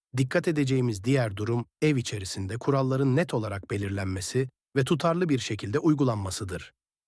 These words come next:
Bu durum çocuğun diğer alanlarda da kurallara uymasına yardımcı olacaktır. Çocukların ayrıca ev içerisinde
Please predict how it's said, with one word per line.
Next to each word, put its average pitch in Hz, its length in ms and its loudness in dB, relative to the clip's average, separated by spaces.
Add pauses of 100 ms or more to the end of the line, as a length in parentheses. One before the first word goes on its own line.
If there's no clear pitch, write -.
(220)
Bu 139 160 2
durum 139 240 4
çocuğun 131 480 0
diğer 156 200 2
alanlarda 107 580 -2
da 92 80 -6
kurallara 131 460 0
uymasına 131 500 0
yardımcı 127 480 2
olacaktır. 95 640 -8 (800)
Çocukların 143 640 2
ayrıca 135 360 2
ev 135 160 2
içerisinde 104 720 -4